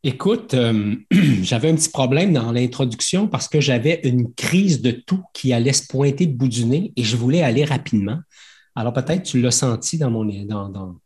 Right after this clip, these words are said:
dans mon élocution. Euh, ceci dit, oser exprimer les inconforts, euh, c'est quelque chose d'important pour moi. Ça a été, dans plusieurs de mes relations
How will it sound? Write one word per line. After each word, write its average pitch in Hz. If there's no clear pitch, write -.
dans 113
mon 113
élocution. 123
Euh, 104
ceci -
dit, 165
oser 156
exprimer 151
les 123
inconforts, 139
euh, 110
c'est -
quelque -
chose 247
d'important 143
pour 127
moi. 117
Ça -
a 120
été, 214
dans 123
plusieurs 165
de 147
mes 131
relations 147